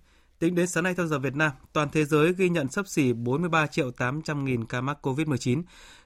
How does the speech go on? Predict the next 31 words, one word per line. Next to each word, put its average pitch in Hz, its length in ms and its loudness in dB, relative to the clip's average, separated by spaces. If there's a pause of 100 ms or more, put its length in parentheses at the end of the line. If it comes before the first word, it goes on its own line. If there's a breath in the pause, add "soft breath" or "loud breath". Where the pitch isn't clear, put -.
trong 185 200 4
đó 156 200 8
có 156 160 2
trên 160 240 2
một 147 240 2
triệu 127 340 -4
một 120 240 -2
trăm 139 280 -2
sáu 131 220 -6
mươi 156 120 -2
nghìn 127 180 0
ca 123 180 -2
tử 117 120 -6
vong. 117 180 0 (720 soft breath)
Quốc 208 160 6
gia 190 200 6
chịu 180 200 2
ảnh 135 160 2
hưởng 123 220 4
nghiêm 170 160 4
trọng 135 220 -4
nhất 202 240 -2
của 113 460 0
đại 113 120 -4
dịch 117 160 -6
covid 156 220 -2
mười 127 120 0
chín 143 360 -2
vẫn 160 140 2
là 139 60 2
Mỹ, 135 240 2